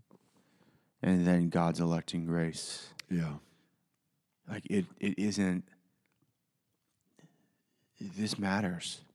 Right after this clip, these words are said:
Speaker 1: And, and w-, what was transforming is I, I finally realized that he loves me because of his character, not mine. He loves me because he loves me.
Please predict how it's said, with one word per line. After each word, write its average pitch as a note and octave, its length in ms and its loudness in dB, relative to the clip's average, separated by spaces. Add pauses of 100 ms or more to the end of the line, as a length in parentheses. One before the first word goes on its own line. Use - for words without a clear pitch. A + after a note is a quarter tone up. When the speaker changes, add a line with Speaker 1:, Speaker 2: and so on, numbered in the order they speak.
(920)
Speaker 1:
And, G2+ 380 0
and F#2+ 460 0 (560)
w-, G2 260 0
what G2 480 4
was G#2 180 4
transforming G#2 680 2
is F2+ 120 2
I, F2+ 120 4
I G2+ 160 -4
finally G2 380 0
realized F#2+ 440 2
that E2+ 180 -14
he G#2 400 0
loves F#2 380 0
me F2+ 180 -2
because F2+ 680 -2 (400)
of F2 120 -2
his G#2 300 2
character, - 680 -2 (180)
not F#2+ 240 -2
mine. E2 380 -6 (540)
He A2+ 120 -2
loves A2 300 6
me G#2+ 120 8
because G2 320 8
he F2+ 80 4
loves F#2 280 4
me. E2+ 220 0